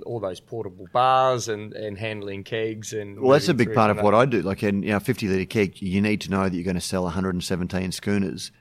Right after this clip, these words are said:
Speaker 1: Yeah.
Speaker 2: um, before you open the next one.
Speaker 1: Yeah.
Speaker 2: Um, and so if it's getting to the end of the day, you either put the out of sale, you know, f-, f-, sold, or you could tap a twenty litre keg and there's, you know, what, thirty schooners you need to sell.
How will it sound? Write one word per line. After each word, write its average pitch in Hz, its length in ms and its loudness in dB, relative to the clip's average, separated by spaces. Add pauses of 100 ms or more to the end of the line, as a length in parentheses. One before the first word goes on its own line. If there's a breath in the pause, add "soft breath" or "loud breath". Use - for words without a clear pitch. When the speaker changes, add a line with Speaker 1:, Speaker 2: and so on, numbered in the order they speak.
Speaker 1:
Yeah. 92 300 -2
Speaker 2:
um, 90 340 -4 (200)
before 101 260 2
you 95 160 4
open 90 180 -4
the 87 80 -4
next 90 240 -6
one. 87 220 -6 (100)
Speaker 1:
Yeah. 87 220 -4
Speaker 2:
Um, 87 180 -4
and 92 300 -4
so 95 120 0
if 92 120 -4
it's 92 100 -8
getting 98 200 0
to 90 60 -4
the 92 100 -2
end 90 100 -2
of 87 80 -4
the 87 40 -4
day, 104 500 -2 (300 loud breath)
you 90 200 -6
either 87 160 -4
put - 300 -14
the 85 260 -6 (260)
out 92 140 -2
of 85 100 -6
sale, 92 580 0
you 98 80 -2
know, 90 180 0
f-, - 260 -16
f-, 80 100 -10
sold, 104 540 2
or 92 180 0
you 90 100 -2
could 85 220 -6
tap 92 220 -2
a 87 240 -4
twenty 92 280 -6
litre 87 200 -4
keg 90 280 -2
and 87 220 -4 (320 loud breath)
there's, 95 360 -4 (560)
you 95 160 -8
know, 71 80 -10 (220)
what, 87 160 -8 (200)
thirty 95 400 -2 (360)
schooners 90 440 -4
you 85 40 -8
need 87 140 -4
to - 80 -10
sell. - 260 -10